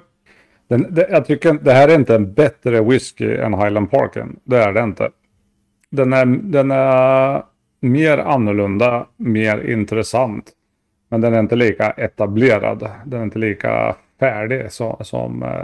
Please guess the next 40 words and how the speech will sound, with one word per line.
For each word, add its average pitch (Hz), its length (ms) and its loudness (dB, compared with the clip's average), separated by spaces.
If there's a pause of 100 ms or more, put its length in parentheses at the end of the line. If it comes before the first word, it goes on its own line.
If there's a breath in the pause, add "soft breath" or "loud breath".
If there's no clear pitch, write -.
(240)
Highland 107 260 -4
Parken 110 340 -4
där 107 140 -4
nu 110 140 -8
inte. 104 160 -10
Men 104 180 -2
den, 110 120 -4
den 113 140 0
kommer 113 180 0
absolut 135 480 2
upp 117 220 -4
i 113 140 -2
åttiofem, 123 520 -4
den 107 100 -4
är 107 280 -4
så 165 180 -4
pass 110 160 -2
bra 104 320 0
är 104 60 -4
den. 131 160 -2 (460 soft breath)
Vilket 110 200 0
är 117 80 2
ju 110 120 0
imponerande 107 580 -2
för 117 120 -8
att 110 80 -6
vara 107 160 -2
så 113 200 -6
nytt 110 340 -2
och 117 160 -4
ungt. 107 280 -6 (840 soft breath)
Och 185 140 4
jag 143 100 4
tycker 165 260 4
nog 147 80 6
att 131 140 6
den 127 220 4
får 135 220 4
sträcka 127 720 4
benen 120 600 2